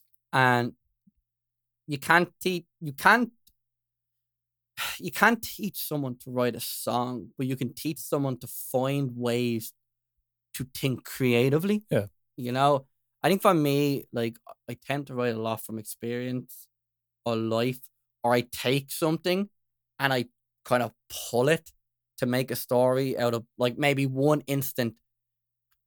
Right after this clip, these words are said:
Speaker 1: I turned that instance into a story that could, you know, span over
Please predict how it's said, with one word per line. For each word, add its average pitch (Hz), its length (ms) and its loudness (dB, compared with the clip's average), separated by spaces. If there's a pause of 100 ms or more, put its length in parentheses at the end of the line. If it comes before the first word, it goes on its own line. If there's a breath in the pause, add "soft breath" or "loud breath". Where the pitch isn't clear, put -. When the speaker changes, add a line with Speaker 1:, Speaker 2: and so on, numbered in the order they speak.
(680)
Speaker 1:
I 123 80 0
turned 131 460 0
that 135 240 6 (100)
instance 127 520 -2
into 120 240 -2
a 107 40 -8
story 123 680 0 (540)
that 117 200 4
could, - 140 -6 (260)
you 127 80 0
know, 110 260 -2
span 143 540 4
over 135 320 4